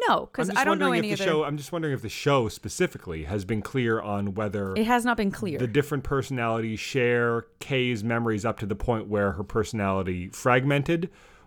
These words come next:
Speaker 2: or whether only Jane has Kay's memories, or do none of them has Kay's memories? Do they all share each other's? Like, can, can Jane remember what Hammerhead did? If Hammerhead takes control for an hour, does Jane remember that? I, I don't,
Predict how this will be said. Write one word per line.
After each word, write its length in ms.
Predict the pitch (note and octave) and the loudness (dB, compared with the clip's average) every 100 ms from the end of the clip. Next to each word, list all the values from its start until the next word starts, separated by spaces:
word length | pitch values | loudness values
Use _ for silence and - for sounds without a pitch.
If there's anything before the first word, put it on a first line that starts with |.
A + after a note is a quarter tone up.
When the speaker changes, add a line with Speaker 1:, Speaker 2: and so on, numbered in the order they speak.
| _ | _
Speaker 2:
or 160 | G#2+ G#2 | 0 2
whether 260 | A2 G#2+ | 2 2
only 240 | G2+ G#2+ G2+ | -2 -2 -2
Jane 320 | F#2+ A#2 C3+ | -2 0 0
has 160 | C3 C3+ | 0 -2
Kay's 240 | D3+ C#3+ | -2 -2
memories, 320 | C#3+ D#3 E3 C#3 | -2 0 0 0
or 80 | |
do 100 | G2 | 0
none 280 | G2+ F#2+ G2+ | -2 -2 -2
of 100 | C3 | -2
them 100 | D3+ | 0
has 220 | C#3 D3 | 0 -2
Kay's 240 | C#3+ D#3 C#3+ | -2 -4 -2
memories? 420 | D3+ D#3 E3 D#3 | -2 -2 -2 -2
Do 100 | B2+ | 0
they 200 | A2 A2+ | 2 2
all 260 | G2 A2 A2+ | 2 0 0
share 240 | - G#2+ | 0 -2
each 160 | G#2 A2+ | 0 -2
other's? 300 | A2+ C3+ C3+ | 0 0 0
Like, 160 | B2+ | 0
can, 280 | C3 A#2 A2+ | 0 -2 -4
can 200 | - A#2 | -4 0
Jane 200 | G#2+ B2 | 0 0
remember 340 | B2+ A2+ A2+ G#2+ | 0 0 0 0
what 140 | F#2 | -2
Hammerhead 500 | G2 A2 B2 C3+ B2+ | -2 -2 0 0 4
did? 320 | C#3 D#3+ G3 - - | 6 6 2 -8 -10
If 80 | G#2+ | -4
Hammerhead 400 | A#2 A#2+ B2 B2+ | 0 2 2 2
takes 240 | C3+ C3 | 0 -2
control 340 | C#3+ C3 C#3 C3 | -6 -4 -2 -2
for 160 | D3 | 0
an 60 | B2+ | 0
hour, 320 | B2 C3 D3+ | 0 0 2
does 160 | B2+ F2 | 0 0
Jane 240 | A2+ G#2+ | -2 -2
remember 340 | G2+ G2+ B2+ D3 | 0 0 0 2
that? 200 | D#3+ F3+ | 2 2
I, 160 | C3+ - | 0 0
I 80 | B2 | 0
don't, 220 | B2+ | 0